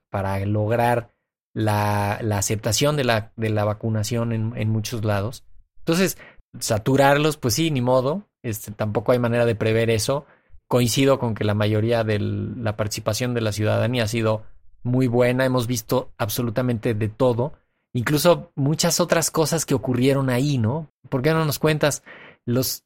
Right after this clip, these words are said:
los, las verbenas? Este, las, hubo guardería, hubo seguramente otras intervenciones de salud, este, gente que quería aprovechar para la consulta, <laughs> de todo.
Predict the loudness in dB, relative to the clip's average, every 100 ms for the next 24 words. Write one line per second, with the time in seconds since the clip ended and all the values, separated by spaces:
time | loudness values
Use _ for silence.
0 | -2 0 2 2 0 -2 -4 -6 -8 _
1 | _ -4 0 0 2 2 2 4 4 4
2 | 4 2 2 -2 -6 -12 -20 -20 -6 -4
3 | -2 0 2 0 0 0 -2 -6 -6 0
4 | 4 6 6 4 4 4 2 4 4 4
5 | 4 2 -2 -8 -20 _ 0 2 4 6
6 | 6 4 0 -10 -4 0 2 4 4 4
7 | 2 4 2 2 -4 -6 -6 0 2 2
8 | 2 2 2 0 2 2 4 4 4 4
9 | 2 0 -8 -8 -6 -2 -2 0 -2 -2
10 | -2 -2 2 2 2 0 2 2 2 0
11 | -2 -2 0 2 2 2 2 2 2 2
12 | 4 2 2 2 2 4 2 2 6 6
13 | 4 0